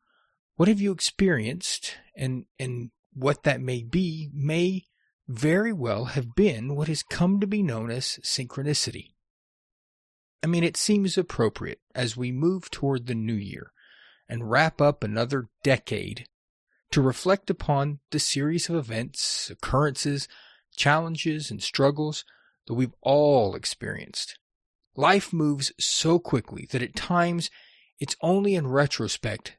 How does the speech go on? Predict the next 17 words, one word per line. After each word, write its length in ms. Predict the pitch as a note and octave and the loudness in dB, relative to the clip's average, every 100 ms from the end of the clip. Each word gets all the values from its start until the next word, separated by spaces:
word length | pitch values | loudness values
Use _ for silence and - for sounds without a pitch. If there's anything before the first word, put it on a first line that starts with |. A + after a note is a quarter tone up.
| - | -10
that 140 | A2 | -8
little 320 | A#2+ D#3+ G#3+ | 0 0 0
strings 680 | - - C3+ A#2 G2+ A2 - | -2 -2 -2 -4 -4 -6 -6
of 160 | A#2 - _ _ - | -6 -10 _ _ -2
connecting 580 | C3 C3+ D3+ - D#3 | 2 2 0 -2 -6
tissue 580 | - - E3+ - - - - | -4 0 2 2 -4 -8 -6
become 300 | B2 D#3+ D#3+ | -2 0 0
apparent 600 | - - F3 C#3+ - - _ _ _ _ | 0 0 2 2 -2 -12 _ _ _ _
between 400 | B2+ - D#3+ D#3+ | -2 2 2 2
the 100 | C#3+ | 0
seemingly 840 | B2 - F3 F3+ F3+ E3+ D#3+ D3+ C#3+ | -2 0 0 2 0 -2 -2 -4 -4
random 580 | A#2 C3 D3 E3+ F3 E3+ C3+ | -2 0 0 -2 -2 -4 0
moments 520 | C#3+ A2 G#2+ - - | 0 -2 -4 -6 -6
of 100 | C3+ | -6
experience 920 | - - - G#3+ G#3 - - - - - | -4 -4 -2 0 0 -4 -8 -10 -12 -12
each 300 | E3+ - - | -12 -8 -6
day. 380 | D#3+ D3 G#2 | -2 -2 -4